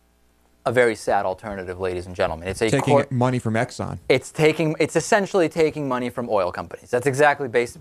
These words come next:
Speaker 1: but the long and short of it is that's the alternative. So I'm glad to put these up. I think this is hilarious. Send in more memes. You know, when we had the Lewis memes, we put those up. No big deal. I can take the joke. But the reality is, Lewis, not to turn this into a pitch,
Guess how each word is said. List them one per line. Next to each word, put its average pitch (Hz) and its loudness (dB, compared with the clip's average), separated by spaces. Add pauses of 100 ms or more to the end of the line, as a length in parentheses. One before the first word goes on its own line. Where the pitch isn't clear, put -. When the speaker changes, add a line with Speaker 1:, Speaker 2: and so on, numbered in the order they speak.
Speaker 1:
but 175 0
the 175 4
long 202 4
and 170 -6
short 151 0
of 135 0
it 123 -4
is 117 -6
that's 120 2
the 120 -2
alternative. 101 -4
So 139 2
I'm 135 -2
glad 147 2
to 156 -14
put 151 -4
these 123 -4
up. 175 4
I 120 -4
think 127 -8
this 117 -12
is 117 -10
hilarious. 135 2 (240)
Send 156 0
in 151 0
more 143 2
memes. 135 -4
You 117 -2
know, 127 0
when 123 -2
we 120 -2
had 120 2
the 117 0
Lewis 123 0
memes, 123 -4
we 104 -6
put 101 -8
those 151 4
up. 139 2 (380)
No 147 4
big 143 0
deal. 131 2
I 123 0
can 139 -6
take 135 -2
the 131 -2
joke. 120 0
But 131 -6
the 156 6
reality 151 4
is, 156 2
Lewis, 107 -6
not 151 0
to 135 -10
turn 123 -4
this 170 2
into 127 -2
a 107 0
pitch, 143 0